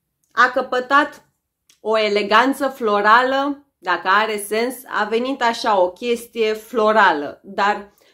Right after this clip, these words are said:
nu floralul acela clasic, nu fl-, nu floralul acela obișnuit. Un floral senzual,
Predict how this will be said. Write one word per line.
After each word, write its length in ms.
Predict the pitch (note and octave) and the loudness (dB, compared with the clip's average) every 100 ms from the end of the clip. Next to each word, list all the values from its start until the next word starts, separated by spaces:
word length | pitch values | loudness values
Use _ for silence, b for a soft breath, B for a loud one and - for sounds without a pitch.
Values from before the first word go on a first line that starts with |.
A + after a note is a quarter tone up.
| b | b
nu 280 | A#3 C#4 D4+ | -2 0 0
floralul 680 | D4 C4 A#3+ A#3+ B3+ B3 | 0 0 4 4 4 0
acela 460 | A3 G#3+ A#3+ A#3 G#3+ | 0 -2 -2 0 0
clasic, 440 | A#3 A3 G#3+ E3+ | -2 -4 -4 -8
nu 220 | G3 B3 | -6 -4
fl-, 260 | D4+ C4 E3 - | -6 -8 -16 -10
nu 240 | A3+ C4+ | -4 -4
floralul 600 | D4+ C#4+ B3 A#3+ B3 B3 | -2 -2 0 2 2 2
acela 520 | A3 G3+ A3+ A3+ A3+ - | 2 0 -4 2 2 2
obișnuit. 800 | G#3 G3+ A3+ G#3+ A3+ G#3+ - _ _ _ _ _ _ _ _ | -2 -4 -8 -6 -4 -4 -6 _ _ _ _ _ _ _ _
Un 400 | - A3+ D4 D#4+ | -6 0 2 2
floral 640 | - C#4+ B3+ B3 B3+ C#4 | -2 0 2 4 4 2
senzual, 960 | C4+ - B3+ B3+ G#3 A#3 G#3 D3+ C3+ - | 0 -2 -2 -2 -2 0 2 0 -6 -16